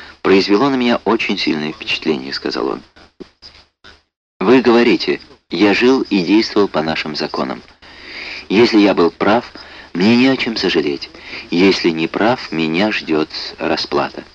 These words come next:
Глеткин поднял голову и посмотрел Рубашову в глаза. «Вы были неправы, и вас ждёт расплата, товарищ Рубашов. Партия обещает вам только одно:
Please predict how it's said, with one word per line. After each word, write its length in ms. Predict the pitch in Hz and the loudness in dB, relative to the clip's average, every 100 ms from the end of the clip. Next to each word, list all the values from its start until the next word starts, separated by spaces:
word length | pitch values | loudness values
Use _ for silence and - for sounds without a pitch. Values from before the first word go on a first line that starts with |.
| _ _ _ _ - - - - - - - | _ _ _ _ -20 -20 -18 -16 -14 -14 -4
Глеткин 460 | 98 143 156 139 | 2 2 2 -2
поднял 320 | 135 123 120 | 0 0 0
голову 320 | 90 120 131 113 | 2 4 4 2
и 60 | |
посмотрел 600 | 104 95 92 85 101 104 | 0 -4 -4 0 2 2
Рубашову 600 | - 92 85 80 - 78 | 2 0 0 -2 -2 -2
в 60 | 78 | -4
глаза. 420 | 80 78 76 69 - - - - - - - - | -2 -4 -2 -4 -4 -20 -20 -20 -20 -20 -20 -6
«Вы 220 | - 120 | 4 4
были 240 | 127 127 | 6 4
неправы, 720 | 127 131 - 113 117 104 76 - - - - - _ _ - | 4 2 2 2 2 2 -2 -6 -20 -20 -20 -20 _ _ -2
и 80 | - | 2
вас 180 | 113 | 2
ждёт 300 | 104 90 110 | 2 2 2
расплата, 720 | 113 117 - - 104 120 - 82 | 4 0 -2 0 2 2 2 0
товарищ 500 | 82 90 85 82 - | 0 0 0 -2 -4
Рубашов. 560 | 80 82 - 76 - - - - _ _ - - - - _ | -2 -2 -4 -4 -6 -18 -20 -20 _ _ -20 -20 -18 -18 _
Партия 500 | 117 143 139 117 92 | 2 4 4 4 4
обещает 540 | - 92 - 120 117 | 2 0 2 2 2
вам 160 | 117 113 | 0 0
только 360 | 110 107 113 95 | 0 0 0 2
одно: 720 | 104 101 101 107 113 90 76 | 2 0 0 -2 0 0 -4